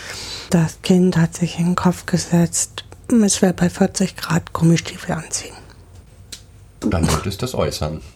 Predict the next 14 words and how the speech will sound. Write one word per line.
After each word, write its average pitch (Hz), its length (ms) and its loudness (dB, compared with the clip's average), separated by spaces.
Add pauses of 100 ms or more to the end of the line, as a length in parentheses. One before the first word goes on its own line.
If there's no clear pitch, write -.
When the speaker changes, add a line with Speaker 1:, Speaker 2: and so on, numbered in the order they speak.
(600)
Speaker 1:
Ähm, 226 240 4 (220)
vehement. 214 720 2 (180)
Speaker 2:
Ja, 67 220 -6 (420)
aber 104 300 -4 (120)
d-, 95 320 -8
nee, 113 420 -6 (460)
also 107 200 -4
das 101 180 -4
ist, - 180 -8 (480)
das 110 200 -4
ist 143 100 -6
schon 117 140 -2
eine 107 120 -2
massive, 120 520 -4